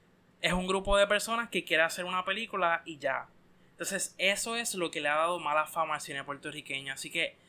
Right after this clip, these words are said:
yo creo que moviéndonos a, ¿verdad?, a lo que es el futuro del cine puertorriqueño,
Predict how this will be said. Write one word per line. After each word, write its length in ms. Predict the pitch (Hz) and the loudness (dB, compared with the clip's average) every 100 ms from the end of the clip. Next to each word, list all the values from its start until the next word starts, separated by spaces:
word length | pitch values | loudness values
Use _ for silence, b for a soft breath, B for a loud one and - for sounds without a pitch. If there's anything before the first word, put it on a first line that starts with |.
| b b - | b b -10
yo 160 | 147 165 | -2 2
creo 280 | 185 190 190 | 4 4 4
que 240 | 196 196 | -2 -2
moviéndonos 1160 | 170 165 160 156 156 170 185 190 190 196 - - _ - | -8 -6 -6 0 0 0 -2 -6 -6 -6 -6 -8 _ 2
a, 280 | 156 143 139 | 6 6 4
¿verdad?, 380 | 143 165 180 185 _ _ _ _ _ - | 2 2 2 -2 _ _ _ _ _ 2
a 80 | 143 | 4
lo 80 | 143 | 4
que 80 | |
es 60 | 147 | 2
el 80 | 175 | 0
futuro 480 | - 156 165 170 170 | 0 0 2 4 4
del 80 | 165 | 0
cine 220 | 175 170 | -2 -2
puertorriqueño, 1000 | 175 175 175 175 180 180 160 143 135 | -2 -4 -6 0 0 0 -2 -6 -6